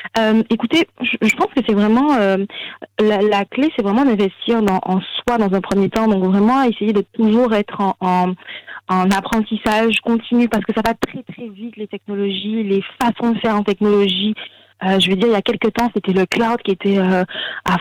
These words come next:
fond. Puis après, euh, on a parlé d'agilité. Maintenant, on parle d'intelligence artificielle, de cyber. Alors, il faut vraiment rester à jour et investir en soi dans ses connaissances pour avoir vraiment une crédibilité.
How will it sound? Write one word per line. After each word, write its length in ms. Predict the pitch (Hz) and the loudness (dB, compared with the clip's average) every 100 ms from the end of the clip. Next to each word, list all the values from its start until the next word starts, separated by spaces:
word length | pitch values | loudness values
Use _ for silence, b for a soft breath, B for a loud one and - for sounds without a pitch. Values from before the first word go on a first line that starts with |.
| - | 0
fond. 260 | 240 240 | 2 2
Puis 140 | 220 202 | 2 0
après, 300 | 180 - 240 | -2 0 0
euh, 240 | 214 190 | 2 0
on 80 | 185 | 0
a 80 | 185 | 0
parlé 240 | 190 196 | 0 2
d'agilité. 680 | 190 185 208 196 254 269 254 | 2 2 0 0 2 2 4
Maintenant, 300 | 202 214 220 | 2 2 0
on 40 | |
parle 180 | 202 196 | 0 -2
d'intelligence 360 | 185 190 180 190 | -2 0 0 0
artificielle, 840 | 185 185 180 196 - 269 262 262 | -4 -4 -6 -6 -2 0 2 2
de 100 | 190 - | 0 -2
cyber. 220 | 208 208 B B B B | -2 -4 B B B B
Alors, 140 | 208 214 | -4 -2
il 80 | |
faut 120 | - 247 | 0 2
vraiment 260 | 220 277 | 2 2
rester 300 | 320 226 - | 2 0 0
à 160 | 190 185 | 0 0
jour 320 | 180 208 277 311 | 0 0 2 0
et 80 | 208 - | -2 0
investir 400 | 202 202 - 262 | 0 0 0 0
en 140 | 233 196 | 0 0
soi 160 | 240 | -2
dans 140 | 233 202 | -2 -2
ses 80 | 208 | -2
connaissances 500 | 202 196 - 220 247 | 0 -2 -2 -2 -2
pour 120 | - 196 | 0 0
avoir 260 | 190 196 | 2 0
vraiment 220 | 185 208 | 0 2
une 100 | 262 | 2
crédibilité. 880 | 233 - 220 190 190 190 190 - 294 | 0 -2 -2 -2 -4 -4 -4 0 0